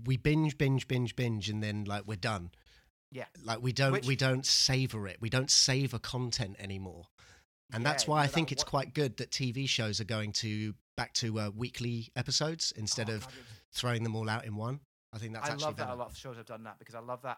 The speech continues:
Speaker 2: anticipation of being able to talk to someone during the week about
Speaker 1: Mm.
Speaker 2: a show that you've just watched and then waiting for the next episode to come in. Which also then feels like a really good point for us to s-,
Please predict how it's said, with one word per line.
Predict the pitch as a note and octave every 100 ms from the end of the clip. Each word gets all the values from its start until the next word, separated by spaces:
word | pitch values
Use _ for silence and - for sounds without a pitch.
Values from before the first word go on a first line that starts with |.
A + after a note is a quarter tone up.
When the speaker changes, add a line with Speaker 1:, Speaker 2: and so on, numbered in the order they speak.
| A#2
Speaker 2:
anticipation | A#2 A2+ - A2+ A2+ A#2
of | G#2+
being | G#2+
able | G#2
to | -
talk | A2 A2
to | A#2+
someone | A#2 G#2+ G2
during | G#2+ G2+
the | G2
week | G#2+ - _
about | G#2
Speaker 1:
Mm. | A#2+ F#3 B2+
Speaker 2:
a |
show | - G#2+
that | G#2
you've | G#2+
just | A2 -
watched | A2 G2+ -
and | G#2
then | A2 _ _ _ _ _ A#2
waiting | A#2+ A2+
for | A2+
the | G#2
next | G2+ -
episode | G#2 - A#2+
to | -
come | A2
in. | - - _ _ _ _ _ _ _ _
Which | C#3 F#3
also | A#3 E3
then | D#3+
feels | C#3+ C#3+
like | A#2+
a | C#3
really | C#3+ C#3+
good | B2+ A2+
point | - F#3 A2
for | A#2+
us | A2
to | -
s-, | -